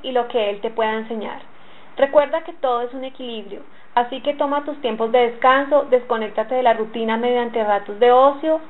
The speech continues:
consume contenidos distintos a tu sector de trabajo.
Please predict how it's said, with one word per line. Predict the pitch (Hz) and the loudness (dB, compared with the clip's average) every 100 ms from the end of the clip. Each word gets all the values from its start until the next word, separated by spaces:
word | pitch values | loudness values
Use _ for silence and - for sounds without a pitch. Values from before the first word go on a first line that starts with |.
| - - | -18 -12
consume | - 247 233 247 220 220 | 2 2 2 -4 -4 -6
contenidos | 254 269 247 214 208 | -6 -4 -4 -4 -4
distintos | 247 - 254 269 277 | -8 -6 -6 -2 0
a | 294 294 | 0 -2
tu | 269 | -4
sector | 240 226 208 196 | -6 -2 -2 -2
de | 208 | 0
trabajo. | 240 208 185 | 4 6 4